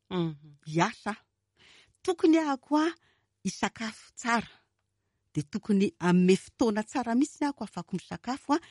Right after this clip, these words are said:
Speaker 2: dia misakafo milamina, makatsiro ny sakafo. Tokony ahako a ahay, aka aina rehefa vizana.
Speaker 1: Mhm.
Speaker 2: Tokony a ahay hiala voly. Tokony a ahay aka rivotra, hiova rivotra. Reny izany amiko a,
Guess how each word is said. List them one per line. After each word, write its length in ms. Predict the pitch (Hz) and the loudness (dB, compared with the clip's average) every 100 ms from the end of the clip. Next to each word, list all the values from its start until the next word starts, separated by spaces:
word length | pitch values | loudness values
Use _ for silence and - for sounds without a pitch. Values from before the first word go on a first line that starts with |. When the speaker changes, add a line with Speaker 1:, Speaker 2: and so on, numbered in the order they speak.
| - - | -18 -4
Speaker 2:
dia 100 | 160 | -4
misakafo 540 | - 165 180 - 185 | -2 -8 -8 -6 2
milamina, 520 | 165 151 151 208 247 | 4 4 2 2 2
makatsiro 560 | 202 175 180 - 214 165 | 0 -4 -8 -8 -6 -4
ny 100 | 156 | -6
sakafo. 520 | - - - - - _ _ _ _ _ _ - - _ _ | -10 -16 -16 -16 -18 _ _ _ _ _ _ -20 -20 _ _
Tokony 360 | - 392 440 403 | -12 -2 2 4
ahako 340 | 427 392 - 403 | 4 0 2 0
a 60 | 440 - - | 0 -14 -14
ahay, 360 | 196 208 240 226 _ | -8 2 2 0 _
aka 320 | 208 - - - | -14 -4 -4 -2
aina 460 | 196 285 269 175 139 _ _ - | 2 4 4 2 -4 _ _ -8
rehefa 240 | 165 - | -6 -6
vizana. 480 | - 165 - 180 - _ _ _ _ 180 | -12 -16 -12 -14 -16 _ _ _ _ -10
Speaker 1:
Mhm. 300 | 175 165 147 | -8 -8 -6
Speaker 2:
Tokony 320 | 330 - 294 | -6 4 4
a 140 | 320 - 180 | 6 0 -4
ahay 360 | 185 180 196 196 | -2 0 2 2
hiala 280 | 190 165 156 - 175 | 0 0 -4 -4 0
voly. 280 | 233 220 - - _ _ _ _ _ _ _ _ _ | 2 0 -6 -20 _ _ _ _ _ _ _ _ _
Tokony 360 | 349 339 277 285 | -6 0 2 2
a 140 | 302 - | 0 -4
ahay 360 | 160 156 185 190 - | -6 -2 0 -2 -6
aka 260 | 170 190 | -6 -2
rivotra, 420 | 175 254 247 - 147 | 2 2 2 -4 -6
hiova 320 | 160 139 139 | -4 -2 -2
rivotra. 460 | 175 190 - - _ _ _ _ _ _ _ _ - - | -4 -8 -12 -20 _ _ _ _ _ _ _ _ -20 -10
Reny 280 | 160 196 339 | -2 4 6
izany 340 | 359 320 330 269 | 4 2 2 2
amiko 380 | 302 - 156 | 0 -2 -6
a, 40 | 240 | -6